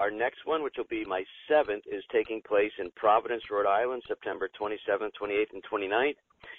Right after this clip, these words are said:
This is a marketing and business building event, pitch free type of one hundred percent actionable learning content. You'll walk away with the exact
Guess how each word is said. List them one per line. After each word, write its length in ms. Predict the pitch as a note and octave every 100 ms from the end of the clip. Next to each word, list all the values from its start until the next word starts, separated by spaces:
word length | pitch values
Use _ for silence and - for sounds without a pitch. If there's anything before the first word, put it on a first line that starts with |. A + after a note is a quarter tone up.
| -
This 100 | -
is 140 | C#3 B2+
a 100 | A2
marketing 580 | G#2+ A#2 C#3 D3 D3 C3+
and 80 | A2+ -
business 320 | A#2 A#2 A#2+ -
building 300 | A#2 A#2 A#2
event, 380 | G#2+ A2+ A#2 A#2 -
pitch 160 | - - -
free 240 | A2+ A#2 -
type 180 | A2 A2 G2+
of 120 | F#2 - -
one 120 | F#2
hundred 260 | B2 B2+
percent 360 | B2 - A2+ G#2+ -
actionable 540 | - - - G#2 G#2+
learning 260 | G2+ G#2 F#2+ -
content. 480 | A2 A2 A2+ A2 - - - - _
You'll 160 | A2 G2+
walk 280 | A#2+ B2 A2
away 200 | A2 A2
with 160 | G#2+
the 80 | G2
exact 480 | F#2 - G#2+ A2